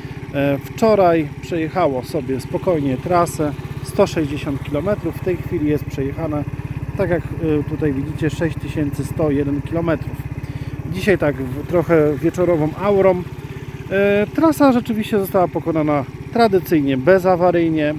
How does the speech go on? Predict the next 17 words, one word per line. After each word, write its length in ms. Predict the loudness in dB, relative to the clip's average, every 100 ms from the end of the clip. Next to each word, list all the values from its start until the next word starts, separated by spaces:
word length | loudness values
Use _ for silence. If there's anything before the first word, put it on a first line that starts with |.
| -4
natomiast 500 | -4 -2 -2 -4 -6
spalanie 560 | -8 -4 -2 0 2
wyszło 300 | 0 0 0
mi 140 | 0 0
dość 220 | -2 -4
spore, 440 | -2 2 4 4 0 -8 -14 -12 -10 -2
e, 240 | 0 0
bo 360 | 0 2 4 4
na 180 | 2
sto 220 | 0 -2 0
sześćdziesiąt 420 | 0 0 -2 0
kilometrów 460 | 0 0 0 -2
wychodzi 440 | 0 0 0 0 -4 -8 -12 -12 -10
dwa 300 | 0 4 6
i 80 | 4
siedem 380 | 2 0 2 2
litra. 460 | 2 0 -2 -2